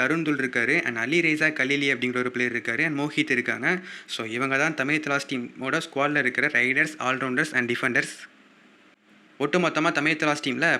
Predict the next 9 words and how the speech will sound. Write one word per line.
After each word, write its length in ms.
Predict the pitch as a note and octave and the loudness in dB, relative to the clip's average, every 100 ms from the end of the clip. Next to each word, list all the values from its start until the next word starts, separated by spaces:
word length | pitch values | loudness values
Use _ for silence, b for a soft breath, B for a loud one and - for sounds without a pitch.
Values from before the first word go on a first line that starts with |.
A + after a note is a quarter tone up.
| B2+ | 0
பத்தொன்பது 380 | C3+ D3+ C3+ B2+ | 0 2 2 2
பிளேயர்ஸ் 260 | C3 C#3+ C3+ | 2 2 2
இருக்காங்க. 280 | B2 A2+ D3 D#3+ | 2 2 2 2
இதுல 180 | C3+ B2 | 2 0
அஞ்சு 180 | D3 D#3 | 0 0
பிளேயர்ஸ் 240 | C#3 C#3+ C#3+ C#3 | 2 2 2 2
ஆப்ஷன்ல 320 | C#3+ D3 C3 | 2 2 2
எடுத்திருக்காங்க. 460 | B2 B2+ A#2+ A2+ B2+ E3 - - - - - - - _ _ - - - | 2 2 0 -2 0 -2 -2 -16 -20 -20 -20 -20 -20 _ _ -20 -14 -4
பத்து 200 | C3 - | -2 0